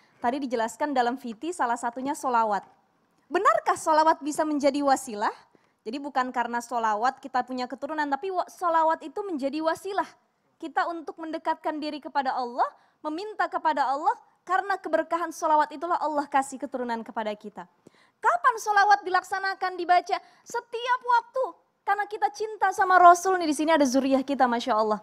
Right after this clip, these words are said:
zuriyah Nabi. Kita cinta sama Rasul, setiap habis sholat kita solawat. Mohon maaf, mau mendekati istri pun kita solawat dulu.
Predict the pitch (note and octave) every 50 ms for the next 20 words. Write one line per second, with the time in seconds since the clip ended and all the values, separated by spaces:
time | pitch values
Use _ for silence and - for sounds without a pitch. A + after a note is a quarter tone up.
0 | - _ - - - C4 B3 B3+ B3 A#3 A3+ A3 G#3+ G#3 G3+ _ _ _ _ _
1 | _ _ - G#4+ - G#4+ A4 A4 A4 B4 D#5 D5+ C5+ G#4 G#4 G#4 - G#4 G#4+ G4+
2 | F#4+ G4+ F4+ E4+ E4 - - A4+ D5 F5+ F5 - _ _ _ _ - - G4 F#4
3 | - E4 E4 D#4+ D#4 - C#4 B3+ C4+ C4+ - D4+ C4+ C4+ C4+ C#4 C#4+ C#4 C#4+ B3+
4 | A#3+ A#3 A#3 - A#3 A3+ A#3 A#3 A#3 A#3 A#3 A#3 A3+ A3+ A#3 A#3 - - _ _
5 | _ _ C4 C4 C4 C#4 C#4+ C#4 D#4 D4+ - C#4 C#4+ D#4 D#4+ E4+ D#4+ F4 E4+ -
6 | E4+ F4 F4 - E4+ - F4+ F4 - - - F#4 G4+ F#4+ G4 A#4 G4+ D#4 D#4 -
7 | B3+ B3 - - C4+ C4 B3+ C4 C4 C4 C4 B3+ C4 C4+ C4+ C4+ C4 B3+ C4+